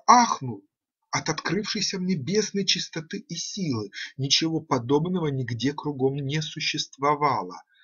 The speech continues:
Сокращу рассуждение. Не возьму греха на душу, если скажу. За вычетом Анненского и Блока и с некоторыми ограничениями Андрея Белого, ранняя Цветаева была тем самым,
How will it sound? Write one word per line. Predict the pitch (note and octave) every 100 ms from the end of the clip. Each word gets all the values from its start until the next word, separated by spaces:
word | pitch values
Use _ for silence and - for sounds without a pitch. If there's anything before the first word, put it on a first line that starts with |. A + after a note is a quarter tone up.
| -
Сокращу | - D#3 - G#3+ - A#2
рассуждение. | G#2+ - A#2+ A2 G2 F2+ E2+ _ - - -
Не | C3
возьму | D3 D#3+ D#3+
греха | B2+ B2 A2+ A2
на | A2 A2 G2
душу, | C3+ -
если | C#3 B2 A#2+ C#3
скажу. | - B2+ A#2 - - _ _ _ _
За | G#2+ C3+
вычетом | D#3 D#3 - B2 B2+ -
Анненского | C3+ A#2+ A2 G#2+ - G#2+
и | G#2+
Блока | G#2+ A2 G#2+ G2 - D#3 _ _ _ _
и | C#3+
с | C3
некоторыми | D#3 C3+ - A#2+ A#2
ограничениями | A2+ A#2+ B2+ A#2+ B2+ G#2+ G#2 G2+ G#2+
Андрея | B2 A#2 A2+ G#2 F#2+
Белого, | G2+ G#2 F2+ G2+ D3 - _ -
ранняя | - A#2 C#3 D#3 E3 E3 D#3+ D#3+
Цветаева | - B2 C3+ C3+ C3 C#3+ C#3+ C#3+
была | B2+ C3+ C3
тем | C3+ B2+
самым, | A#2 - A#2 C3+